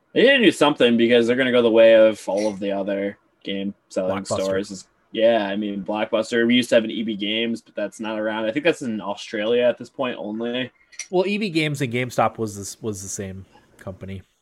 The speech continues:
Speaker 1: Was it?
Speaker 2: Mm-hmm. There was a different one. It was called,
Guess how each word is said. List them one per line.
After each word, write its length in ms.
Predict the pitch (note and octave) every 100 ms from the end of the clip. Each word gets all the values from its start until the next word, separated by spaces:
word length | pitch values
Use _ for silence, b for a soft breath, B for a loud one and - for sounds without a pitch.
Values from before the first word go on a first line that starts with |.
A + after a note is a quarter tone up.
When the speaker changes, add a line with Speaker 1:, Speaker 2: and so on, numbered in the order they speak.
| _ _ _
Speaker 1:
Was 180 | - D4+
it? 200 | A4+ - - _ _
Speaker 2:
Mm-hmm. 220 | A2 G2+ A2+ _ _ _ _ _ _ _ _ _ _ _ _ - B B B B B _
There 160 | C#3 D3+
was 180 | D#3+
a 60 | D3+
different 300 | E3 E3 D#3
one. 140 | C3+ C3
It 80 |
was 160 | B2 A#2
called, 540 | - C3 A#2 A2 G#2+